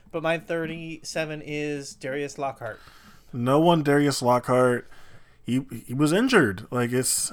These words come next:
Speaker 2: and, and I know that
Speaker 1: Yes,
Speaker 2: he, he
Speaker 1: yes.
Speaker 2: still had,
Speaker 1: I
Speaker 2: he
Speaker 1: know.
Speaker 2: still, he did have stuff, but, and, and, uh, like, one of his matches from twenty twenty-one is one of my favorite matches of the year. It just wasn't
Speaker 1: Yeah.
Speaker 2: enough for me to really get there with him.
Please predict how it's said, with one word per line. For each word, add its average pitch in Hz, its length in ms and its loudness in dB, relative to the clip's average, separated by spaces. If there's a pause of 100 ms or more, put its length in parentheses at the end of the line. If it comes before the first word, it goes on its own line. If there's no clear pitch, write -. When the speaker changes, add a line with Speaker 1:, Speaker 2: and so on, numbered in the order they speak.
Speaker 2:
and, 160 120 0
and 156 280 4
I 147 60 8
know 160 160 8
that 156 80 6
Speaker 1:
Yes, 151 120 2
Speaker 2:
he, - 60 0
he 143 40 2
Speaker 1:
yes. 143 80 0
Speaker 2:
still 156 160 4
had, 143 180 6
Speaker 1:
I 131 40 0
Speaker 2:
he 143 40 2
Speaker 1:
know. 131 60 2
Speaker 2:
still, 131 200 4
he 131 120 2
did 120 240 2
have 135 260 4
stuff, 175 340 -2
but, 113 340 0 (800)
and, 120 440 2
and, 123 180 -2
uh, 113 120 0
like, 110 200 -2
one 117 140 2
of 117 80 0
his 120 180 0
matches 117 380 -2
from 113 120 -8
twenty 113 240 -4
twenty-one 113 540 -4
is 107 160 -6
one 107 80 -4
of 107 60 -4
my 104 100 -4
favorite 104 240 -4
matches 101 300 -6
of 95 60 -10
the 98 80 -8
year. 123 340 0
It 113 60 -6
just - 360 -8 (300)
wasn't 135 340 4
Speaker 1:
Yeah. 117 60 -2
Speaker 2:
enough 110 320 -4
for 110 60 -10
me 107 120 -8
to 98 160 -8
really 92 300 -10
get 90 220 -14
there 85 140 -14
with 85 160 -16
him. - 140 -16